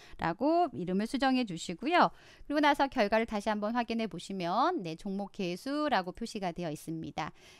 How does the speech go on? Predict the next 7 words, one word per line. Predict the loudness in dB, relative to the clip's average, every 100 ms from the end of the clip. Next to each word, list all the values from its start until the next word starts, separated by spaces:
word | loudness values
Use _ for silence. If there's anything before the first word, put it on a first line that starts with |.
| -20
값에 | -8 -6 -4 -4
표시되어 | -2 -4 0 2 2
있는 | 2 0 0
필드명을 | -2 -2 0 0 0 4 4
종목 | 4 0 0 0
개수라고 | 0 0 0 0 2 0 -2 -4 -4
작성하셨고요. | -6 -6 -2 0 0 -2 0 6 6